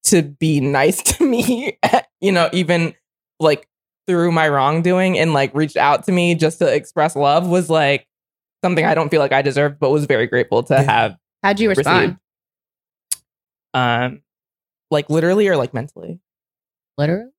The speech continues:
Speaker 1: Okay. No, I was just like, "Oh, thank you. Yeah, you know, thank you.
Speaker 3: Oh.
Speaker 1: It's, like, so good to hear from you." She recently had a baby, so I, like, reached out to her and was like, "I'm so happy for you. Like, she's beautiful. I'm so happy she,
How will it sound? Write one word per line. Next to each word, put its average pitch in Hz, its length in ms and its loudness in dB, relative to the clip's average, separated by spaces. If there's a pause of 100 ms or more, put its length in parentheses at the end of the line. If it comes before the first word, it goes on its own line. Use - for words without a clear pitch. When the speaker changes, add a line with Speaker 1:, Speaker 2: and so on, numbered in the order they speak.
(120)
Speaker 1:
Okay. 147 340 0 (120)
No, 185 120 0
I 165 140 2
was 180 100 -2
just 214 120 -12
like, 226 160 -2
"Oh, 262 200 0 (280)
thank 269 220 0
you. - 60 -20 (140)
Yeah, 240 160 -2
you 240 120 0
know, 190 280 0
thank 240 180 0
you. 262 80 0
Speaker 3:
Oh. 208 140 2
Speaker 1:
It's, 180 160 0
like, 175 100 0
so 165 120 0
good 139 120 -2
to 151 60 -4
hear 190 120 2
from 180 160 0
you." 165 280 2
She 160 120 -2
recently 131 260 -4
had 127 100 -6
a - 40 -6
baby, 143 380 0
so 139 120 -6
I, 117 80 -4
like, - 220 -4
reached - 120 -20
out - 140 -20
to 185 60 -2
her 196 80 2
and 190 100 0
was 170 100 -4
like, 156 220 0 (480)
"I'm 147 100 -2
so 131 80 -6
happy 220 300 0
for 214 120 -2
you. 214 180 0
Like, 165 160 0
she's - 160 -20
beautiful. 175 440 0
I'm 165 100 -2
so 170 100 -4
happy 147 200 -4
she, - 140 -18